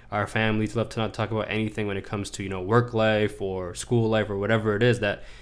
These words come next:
you just lose all of that. And like you said, it's m-, way more individualistic here, whereas back home, it's just way more communal.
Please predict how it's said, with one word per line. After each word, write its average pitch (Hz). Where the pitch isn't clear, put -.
you 110
just 120
lose 120
all 117
of 113
that. 117
And 107
like 104
you 104
said, 107
it's 98
m-, 101
way 110
more 107
individualistic 101
here, 123
whereas 104
back 104
home, 104
it's 92
just -
way 107
more 104
communal. 104